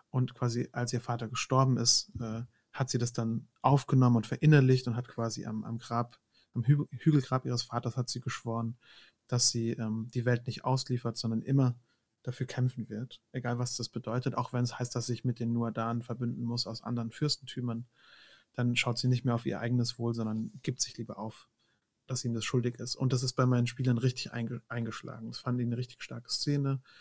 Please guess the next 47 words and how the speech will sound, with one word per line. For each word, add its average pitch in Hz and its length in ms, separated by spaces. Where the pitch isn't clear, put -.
Ähm, 123 180
so 120 100
einer 123 180
der 117 160
wenigen 127 260
N 123 160
P 127 100
Cs, 127 240
den 120 180
wir, 120 240
wir 139 120
haben 165 120
schon 170 240
viele 185 260
in 147 120
der 139 100
Tiefe - 300
kennengelernt, 185 540
aber 131 200
wenige 135 300
in 117 140
der 120 300
emotionalen 170 640
Tiefe. 175 460
Ähm, 131 400
das 135 160
war 123 80
richtig 127 260
schön. 131 400
Und 117 400
ein 127 160
Feedback 127 380
war 120 140
auch, 127 100
dass - 260
der, 113 480
dass 127 160
der - 160
N 127 120
P 147 140
C 127 240
allen 123 180
so 120 100
ans 117 160
Herz - 260
gewachsen 131 400
ist - 220